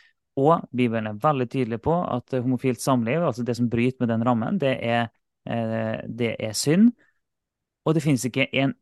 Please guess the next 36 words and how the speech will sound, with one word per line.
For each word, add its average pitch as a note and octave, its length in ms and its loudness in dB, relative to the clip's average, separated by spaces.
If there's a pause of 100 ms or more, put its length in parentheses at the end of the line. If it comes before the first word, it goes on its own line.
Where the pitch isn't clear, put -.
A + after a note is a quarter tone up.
(100)
eneste C3+ 800 0
åpning C#3 680 -2
i G#2+ 100 -14
hele D#3 420 0
Guds B2+ 220 -4
ord A2+ 320 -2 (340)
for, G#2+ 400 -6 (440)
eh, G#2+ 400 -8
homofilt A#2+ 340 -4
samliv. - 300 -10 (1080)
Det B2+ 80 -8
finnes A#2+ 180 -10
ikke. - 160 -16 (600)
Så E3+ 140 2
bare E3 140 6
sånn, E3 140 2 (420)
OK, C#3 140 -4
eh, - 500 -2
utfordre C#3 400 4
oss C3 100 2
gjerne C3 260 4
på A#2+ 80 -2
det. A2 180 0 (300)
Eh, B2 400 2
send B2+ 200 2
oss C#3 100 0
en D3+ 80 2
mail B2 280 4
og, B2 160 0
og B2 560 0
utfordre A#2 340 -4
oss A2+ 100 -2
på C#3 80 0
det, D#3 180 4
men, C3+ 240 2
eh, C3 320 0